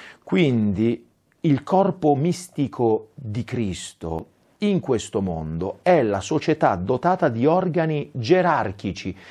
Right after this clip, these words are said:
che, come dice Lumen Gentium al capitolo otto, non si devono considerare due realtà diverse,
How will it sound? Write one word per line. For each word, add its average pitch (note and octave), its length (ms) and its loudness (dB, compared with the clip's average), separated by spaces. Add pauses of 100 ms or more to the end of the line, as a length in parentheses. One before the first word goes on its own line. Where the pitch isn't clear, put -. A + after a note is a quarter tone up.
(140)
che, - 140 -12
come D3+ 220 0
dice D3+ 560 4
Lumen C#3+ 360 0
Gentium F2+ 1120 -2
al G2+ 200 -4
capitolo C#3 440 0
otto, F#3 540 2 (300)
non D#3+ 260 4
si E3+ 240 -2
devono A2+ 720 2
considerare C3 1160 2
due D#3+ 280 2
realtà A#2+ 460 2
diverse, F2 1000 -4